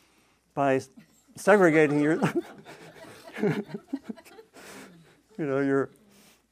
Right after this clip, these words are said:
in a self-centered way trying to get rid of yourself, and we should be helping others,"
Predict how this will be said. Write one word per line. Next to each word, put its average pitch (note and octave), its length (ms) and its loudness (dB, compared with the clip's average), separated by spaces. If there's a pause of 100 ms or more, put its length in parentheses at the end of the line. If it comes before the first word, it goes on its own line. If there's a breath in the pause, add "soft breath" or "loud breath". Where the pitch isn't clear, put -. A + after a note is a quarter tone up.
(100)
in C#3+ 120 -2
a C3 60 -2
self-centered E3 720 0
way E3 200 2
trying C#3 280 -2
to C#3 40 0
get C#3 160 0
rid C#3 160 0
of B2 120 -2
yourself, C3 580 -4
and A2+ 220 -10 (680 loud breath)
we E3 120 -2
should D#3 200 -6
be D#3 120 2
helping D3+ 340 0
others," E3 460 0